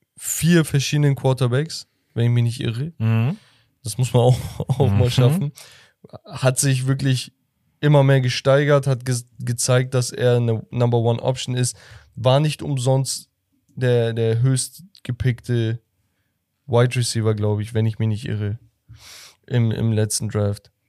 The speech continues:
Speaker 1: Oder war das der von, von, von den, von den Lions? Ich weiß gar nicht gerade. Nee, er müsste es gewesen sein. Naja, auf jeden Fall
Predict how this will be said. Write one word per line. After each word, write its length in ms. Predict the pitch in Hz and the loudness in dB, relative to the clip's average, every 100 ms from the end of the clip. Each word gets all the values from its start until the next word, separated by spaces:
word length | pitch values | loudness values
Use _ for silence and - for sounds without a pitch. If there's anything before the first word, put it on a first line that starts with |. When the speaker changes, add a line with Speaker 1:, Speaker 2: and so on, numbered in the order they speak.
| _ | _
Speaker 1:
Oder 260 | 131 135 120 | 2 4 4
war 100 | 120 | 4
das 160 | 120 | 2
der 160 | - 117 | -2 -4
von, 380 | - 110 107 110 - _ _ _ _ _ _ _ | -4 -6 -6 -8 -14 _ _ _ _ _ _ _
von, 640 | - 113 104 104 - - - - - - - - - - - - - - - - _ | -6 -4 -4 -4 -8 -12 -14 -14 -14 -12 -14 -16 -20 -20 -20 -18 -18 -18 -20 -20 _
von 240 | - 127 117 | -6 -2 0
den, 220 | 110 107 | 0 -4
von 180 | - 107 | -4 -2
den 80 | 101 | 0
Lions? 480 | 104 107 104 - | 0 0 -2 -6
Ich 120 | - - | -10 -6
weiß 200 | 107 - | -6 -4
gar 120 | 107 | -6
nicht 180 | 104 - | -6 -10
gerade. 280 | 113 107 - _ - | -10 -10 -12 _ -2
Nee, 140 | 131 | -2
er 160 | - 120 | 0 0
müsste 260 | 117 - | 0 -4
es 160 | 107 - | -6 -6
gewesen 320 | 107 107 104 | -6 -4 -4
sein. 180 | 101 101 - - - - _ | -4 -4 -6 -18 -18 -20 _
Naja, 160 | 127 127 | 2 2
auf 160 | 117 | 2
jeden 160 | 127 143 | 0 -2
Fall 340 | - 131 123 | 2 2 2